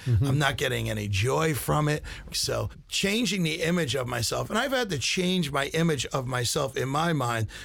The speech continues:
Speaker 2: many times over. You know, who am I? What do I do? You know, I'm,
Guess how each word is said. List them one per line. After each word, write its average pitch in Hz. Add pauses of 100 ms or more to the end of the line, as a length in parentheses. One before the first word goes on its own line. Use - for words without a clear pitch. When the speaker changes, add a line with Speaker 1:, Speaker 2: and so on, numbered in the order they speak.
(120)
Speaker 2:
many 196
times 147
over. 110 (520)
You 214
know, 214
who 220
am 208
I? 202
What 180
do 185
I 180
do? 175 (400)
You 170
know, 170
I'm, 139